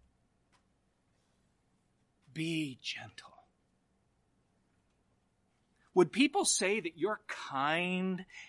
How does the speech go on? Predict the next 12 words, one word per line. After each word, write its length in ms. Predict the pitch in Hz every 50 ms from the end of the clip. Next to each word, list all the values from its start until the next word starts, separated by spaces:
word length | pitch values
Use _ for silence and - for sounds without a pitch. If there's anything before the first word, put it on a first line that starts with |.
| - - _ _ -
and 240 | 180 165 151 127 -
considerate, 1120 | - - 131 117 - - - - - - 196 196 190 202 208 202 202 - _ _ - - _ _ _ _ _ _ _ _ _ _ _ _ _ _ _ _ _ _ _ _ _ _ _ _ _ _ _ - - - 185 127
gracious 1040 | - 160 151 147 160 165 185 214 - - - 226 226 226 - - - - - - - _ _ _ _ _ _ _ _ _ _ _ _ _ -
with 260 | 135 147 175 170 -
your 140 | 185 185 196
words? 720 | 175 156 160 175 202 202 220 196 196 - - - - - - _ _ _ _ _ _ _ _ _ _ _ _ _ _ _ _ _ _ _ _ _ _ 339 320 _ _ _ _ _ _ _ _ _ _ _ _ _ _ _ _ _ 480 494 - _ _ _ _ _ _ _ _ 131
Jesus 480 | - - 135 139 135 - 120 98 -
was. 540 | - 98 101 101 107 104 - - - - - _ _ _ - - - _ _ _ _ _ _ _ _ _ _ _ _ _ _ _ _ _ _ -
And 160 | 143 120 107
aren't 280 | 107 113 120 110 - -
you 80 | 120
glad? 420 | 110 - 120 98 82 92 - -